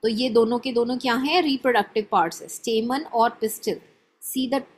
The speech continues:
see the term, Stamen जो होता है वो male reproductive part है, pistil जो होता है वो female reproductive part है, ठीक है। ये flowers के अंदर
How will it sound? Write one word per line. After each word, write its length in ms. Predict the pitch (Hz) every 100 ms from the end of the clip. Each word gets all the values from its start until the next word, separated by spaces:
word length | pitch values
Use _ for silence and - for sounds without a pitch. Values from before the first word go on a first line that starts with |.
| _ _ _ _ _ _ -
see 240 | 277 277
the 120 | 269 262
term, 200 | 240 247
Stamen 680 | - - 269 254 269 320
जो 120 | 330
होता 280 | 302 262 269
है 140 | 269 254
वो 120 | 254
male 320 | 220 208 240
reproductive 560 | 277 294 285 277 302 285
part 260 | 285 285 330
है, 240 | 349 370
pistil 440 | 269 254 - 294 285
जो 120 | 285
होता 200 | 247 240
है 120 | 240
वो 180 | 240 381 -
female 320 | 285 269 247
reproductive 520 | 208 196 170 160 - 160
part 160 | - -
है, 80 | _ _ -
ठीक 200 | 269 339
है। 180 | 370 370 _ _ _ -
ये 100 | 277
flowers 580 | - 254 220 220 269 -
के 140 | 254
अंदर 420 | 226 226 269 359